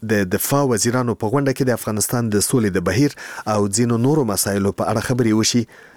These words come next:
د ناټو یو ویان له آزادۍ راډیو سره په خبرو کې وویل، په دې غونډه کې به د افغان ځواکونو د پیاوړي کولو پر لارو چارو هم خبرې وشي. مصطفی صدیقي په بروکسل کې د ناټو له مرکز څخه په خپل راپور کې په دې اړه نور جزئیات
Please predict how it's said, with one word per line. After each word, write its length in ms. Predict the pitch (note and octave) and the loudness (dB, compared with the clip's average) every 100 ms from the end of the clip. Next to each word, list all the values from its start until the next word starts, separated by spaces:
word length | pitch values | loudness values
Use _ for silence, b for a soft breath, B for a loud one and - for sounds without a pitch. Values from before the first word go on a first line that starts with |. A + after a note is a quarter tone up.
| B | B
د 80 | B2+ | 0
ناټو 260 | B2 - C3+ C3 B2 | 0 2 2 2 0
یو 160 | A#2 G2+ | 2 2
ویان 280 | G#2 A#2 B2 A2 | 2 0 0 0
له 80 | G2 | 0
آزادۍ 280 | A2+ A2 B2+ | -2 0 2
راډیو 220 | A2+ G#2+ G#2 | 0 0 -2
سره 140 | G2+ F#2+ | -2 -4
په 100 | - | -4
خبرو 220 | A#2 A#2+ G#2+ | -2 0 0
کې 160 | B2 | 2
وویل، 260 | C#3+ C3+ B2+ - B B | 2 2 0 -4 B B
په 60 | C3 | -2
دې 60 | B2+ B2 | 0 0
غونډه 200 | B2+ B2 | 0 0
کې 100 | C3 | 0
به 60 | A2+ | 0
د 80 | G#2 | 0
افغان 280 | - B2 C3+ G#2+ | 0 -2 0 0
ځواکونو 400 | G#2+ - C#3 C3 A#2 | -2 2 2 2 2
د 160 | G#2+ - | 0 0
پیاوړي 360 | G#2 G2+ G2+ F#2+ A2+ | 0 2 0 0 0
کولو 280 | C3+ C#3 C3+ B B B B A2+ | 2 2 0 B B B B -6
پر 100 | F#2+ G2+ | -2 0
لارو 180 | G2 G2 - | 0 -2 0
چارو 220 | C#3+ A2 | 0 0
هم 180 | G2+ F#2+ | -2 -2
خبرې 240 | C3+ D3 B2 A2 | 0 2 2 2
وشي. 240 | - B2 - B B B B C3+ | 0 -2 -4 B B B B -2
مصطفی 420 | C3 C#3 B2 D3 C3+ | 0 -2 0 0 0
صدیقي 440 | - A#2+ G#2+ - A2+ F#2+ - | 0 0 0 0 0 -2 -4
په 140 | A2+ | -2
بروکسل 360 | C#3 D#3 A#2+ G#2 | 0 0 0 0
کې 100 | A2+ G2+ B B B A#2 | -2 -2 B B B 0
د 140 | A2+ | 2
ناټو 340 | A2 G#2+ B2+ A#2 | 0 0 2 2
له 80 | G#2+ | 0
مرکز 340 | G2+ - C#3+ - | -2 -2 -2 -2
څخه 180 | A2 - | -6 -8
په 100 | - | -6
خپل 200 | - G#2 G2 | -2 0 0
راپور 280 | F#2+ D3 C3 | 0 0 0
کې 140 | C#3+ C3 | 0 0
په 80 | |
دې 60 | B2+ - | 0 0
اړه 420 | B2+ B2+ - A2+ | -2 -2 -4 -2
نور 160 | A2 A2+ G#2 | 0 0 0
جزئیات 440 | A2+ G#2+ A#2 - | 0 2 0 -2